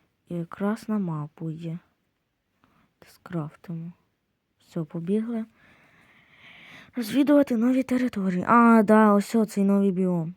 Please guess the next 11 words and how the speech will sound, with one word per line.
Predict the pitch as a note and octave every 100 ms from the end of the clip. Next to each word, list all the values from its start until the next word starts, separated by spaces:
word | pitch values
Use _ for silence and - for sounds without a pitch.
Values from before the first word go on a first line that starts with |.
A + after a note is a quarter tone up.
| _
Зараз | G3 D#3 D#3 F3
візьму | E3 E3 D#3+
гвинтик. | D#3+ E3 G#3 B3 _ _ _ _ _ _ _ _ _
Ось | - G3 -
о, | F3
да, | E3+ D#3+ D#3
новий | F3+ F#3 E3+
біом. | E3 F3 E3+ F#3 G3 C4 D4+ _ _ _ _ _ _ _ _ _ _ - _ _ _ _ _ _
Що | - F3
це | - _ _
таке? | - - - E3